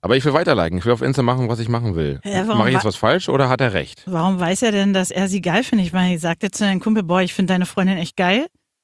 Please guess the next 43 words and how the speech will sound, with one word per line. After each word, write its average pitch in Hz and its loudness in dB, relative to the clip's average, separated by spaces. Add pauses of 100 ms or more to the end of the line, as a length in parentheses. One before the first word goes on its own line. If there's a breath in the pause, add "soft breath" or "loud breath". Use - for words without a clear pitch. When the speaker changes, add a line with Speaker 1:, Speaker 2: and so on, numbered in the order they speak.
(360)
Speaker 2:
Ich - -2
meine, 185 4
ist - -4
ja 196 2
auch 214 2
schon 277 2
so 233 4
ein 196 2
bisschen 202 0
komisch. 180 0 (580)
Speaker 1:
Naja, 80 -2
wenn 85 0
er 82 2
ihr 76 0
folgt 98 0
und 76 -2
die 67 -8
Bilder 80 -2
liked. 135 -4
Speaker 2:
Hä, 196 2
aber 233 2
nur 214 0
weil 233 2
ich 233 -4
jemandem 214 2
folge, 247 2
heißt 220 0
es - -6
doch 220 0
nicht, 208 0
ich - -6
find 247 2
ihn 208 2
geil. 175 0 (280)
Speaker 1:
Hm, 76 -2
na 76 -2
ja, 98 -2
kommt 101 -4
drauf 95 -6
an. 101 -2
Schon. - -2
Speaker 2:
Findest 202 2
du? 403 4